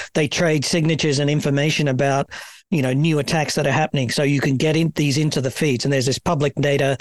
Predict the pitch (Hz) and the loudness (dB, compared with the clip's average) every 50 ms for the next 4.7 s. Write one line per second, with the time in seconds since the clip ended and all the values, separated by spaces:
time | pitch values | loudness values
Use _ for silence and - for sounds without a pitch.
0 | - - - - - - - _ - 143 131 127 131 135 131 - 151 147 156 - | -6 -14 -16 -18 -20 -20 -14 _ -4 -2 0 0 0 0 0 0 0 -2 0 0
1 | 175 165 170 160 147 156 143 143 127 143 143 - - - - - 165 151 - - | 0 0 2 2 2 2 0 0 0 0 -2 -2 -4 -6 -4 -2 -2 -2 -2 -2
2 | - 165 - - - - 156 151 139 - - - - - 170 143 135 127 - - | -4 -2 -2 -4 -4 -2 0 0 0 -2 -4 -6 -4 -2 0 0 0 -2 -4 -8
3 | - - - 147 151 151 139 139 139 135 131 131 123 135 - 151 120 147 131 135 | -6 -4 -2 0 0 0 0 0 0 2 2 0 0 0 0 0 0 0 0 0
4 | 135 131 - 123 - 135 117 113 - - 139 120 - - | 0 0 -2 -2 0 0 0 0 0 0 -2 -2 -4 -6